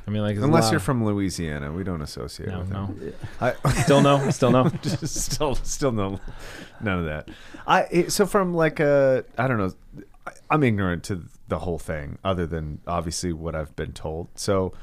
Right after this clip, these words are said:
Speaker 2: I have certain confusion when I look at it, and I think a lot of people who, I don't, we read stuff, we kinda wanna know what the war is about because it's interesting.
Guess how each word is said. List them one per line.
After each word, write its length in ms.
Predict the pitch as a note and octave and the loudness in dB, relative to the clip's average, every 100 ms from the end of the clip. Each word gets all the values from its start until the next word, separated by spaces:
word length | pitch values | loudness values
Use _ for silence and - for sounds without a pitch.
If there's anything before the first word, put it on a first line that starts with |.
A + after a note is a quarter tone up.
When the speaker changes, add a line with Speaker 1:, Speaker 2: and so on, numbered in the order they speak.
| - - - - - - - - - - - C#3 | -14 -18 -18 -20 -18 -16 -14 -14 -16 -18 -2 4
Speaker 2:
I 180 | D3+ | 6
have 380 | D#3+ D3 B2 B2 | 6 4 2 -2
certain 380 | C3+ - C3 A2 | -4 2 2 2
confusion 460 | A#2 G#2 G#2 F#2+ G#2+ | -2 -2 -2 0 -2
when 140 | A#2 - | -2 0
I 180 | C#3 D#3 | 2 4
look 300 | B2+ F#2 - | 4 2 0
at 180 | D#2+ D#2+ | -2 -2
it, 60 | |
and 120 | G#2+ A#2+ | 0 0
I 60 | |
think 180 | C3 C3 | -2 -2
a 60 | F#2+ | -2
lot 360 | F2+ G2+ A2+ | -2 2 2
of 80 | A#2 | 2
people 640 | - G#2 G2 F#2 F2 F2 - - - - | 0 -2 -2 0 0 -4 -8 -18 -20 -6
who, 440 | - G#2+ G2+ G2 - | 0 2 2 0 2
I 80 | A3 | 2
don't, 180 | C3 | 4
we 100 | A2+ G#2 | 0 0
read 280 | G#2+ A2 | 0 -2
stuff, 520 | - - G2 G2 - - | -2 2 2 2 -4 -14
we 160 | - B2 | -6 -6
kinda 340 | - A#2 C3 | -4 -4 -2
wanna 220 | B2 A2 | 0 0
know 260 | G2+ G2 G2 | 0 0 0
what 240 | F#2 F#2+ | -2 -2
the 80 | G2 | -4
war 280 | F2 F2+ F2 | -4 -2 -2
is 140 | E2+ | -4
about 320 | F#2 E2+ F#2 A2+ | -4 -4 -6 -6
because 280 | G2+ F#2 F2+ | -8 -8 -8
it's 140 | - | -8
interesting. 680 | G2 D#2+ F2 - F2 F2 | -10 -8 -8 -8 -6 -6